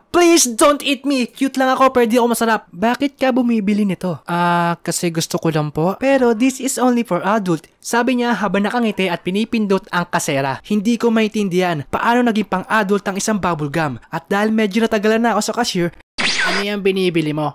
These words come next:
Kinuha niya sa kamay ko ang pakete ng orange candy at tinignan niya ito at biglang sumabog ang tawa niya. Ano nangyayari? Bakit sobrang weirdo ng mga tao ngayon? Kinuha ko din agad sa kamay niya ang orange candy para basahin. Ko-, ko-, condom.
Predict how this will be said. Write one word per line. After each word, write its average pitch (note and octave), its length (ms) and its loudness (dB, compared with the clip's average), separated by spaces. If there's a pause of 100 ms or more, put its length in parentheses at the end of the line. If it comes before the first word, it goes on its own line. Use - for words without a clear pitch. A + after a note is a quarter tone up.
Kinuha A3+ 300 2
niya A3+ 180 2
sa F#3+ 80 0
kamay F#3+ 240 0
ko F3+ 120 0
ang F3 80 -8
pakete E3+ 360 -4
ng E3+ 160 -4
orange D#3+ 280 -2
candy C3+ 320 -4
at C#3+ 200 -6
tinignan D#3+ 480 -2
niya D3 120 -2
ito C#3 180 -2 (180)
at D3 320 -6 (120)
biglang D3+ 600 -6
sumabog D3 640 -2
ang D3 220 -6
tawa C#3+ 300 0
niya. A#2+ 280 -6
Ano F3 160 0
nangyayari? F#3 680 0
Bakit F3+ 280 -2
sobrang G3+ 360 2
weirdo G3+ 280 4
ng G3+ 120 2
mga G3 320 0
tao G3 120 2
ngayon? F3 400 0
Kinuha G#3+ 340 2
ko A3 100 0
din G#3+ 120 0
agad F#3 220 -2
sa - 120 -2
kamay E3+ 220 0
niya D#3+ 200 0
ang D#3 80 -2
orange E3+ 200 0
candy C#3+ 240 -2
para C#3+ 240 0
basahin. C3+ 640 -4
Ko-, C3 320 -10
ko-, C3+ 200 -6 (440)
condom. B2+ 600 -4